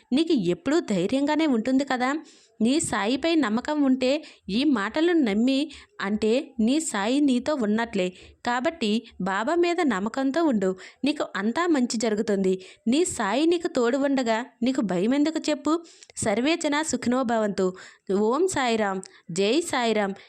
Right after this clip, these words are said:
ఈ వీడియో కనుక మీకు నచ్చినట్లయితే లైక్ చేసి షేర్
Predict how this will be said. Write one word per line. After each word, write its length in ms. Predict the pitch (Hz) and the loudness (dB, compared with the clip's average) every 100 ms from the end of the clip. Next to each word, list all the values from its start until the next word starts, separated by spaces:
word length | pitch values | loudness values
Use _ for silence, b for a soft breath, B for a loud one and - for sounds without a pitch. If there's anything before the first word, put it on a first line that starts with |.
| B 196 | B 0
ఈ 180 | 262 | 2
వీడియో 340 | 359 247 277 370 | 2 2 2 0
కనుక 220 | 349 339 | 0 2
మీకు 240 | 320 302 | 2 2
నచ్చినట్లయితే 720 | 277 262 269 285 285 285 277 302 | 0 -2 -2 0 0 0 2 2
లైక్ 360 | 226 220 - | 2 -2 -2
చేసి 220 | 269 262 | 0 0
షేర్ 300 | 320 269 262 | 0 2 0